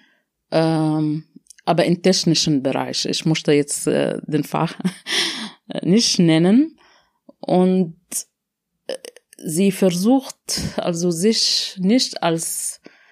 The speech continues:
Frau zu sehen in diesem Bereich. Sie hält das raus.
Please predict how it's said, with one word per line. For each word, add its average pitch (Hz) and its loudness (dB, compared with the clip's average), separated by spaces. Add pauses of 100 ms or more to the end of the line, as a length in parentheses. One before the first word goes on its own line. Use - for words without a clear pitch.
(160)
Frau 214 0
zu 269 0
sehen 240 4
in 185 2
diesem 208 2
Bereich. 208 0 (460)
Sie 170 0
hält 190 0
das 180 -4
raus. 208 0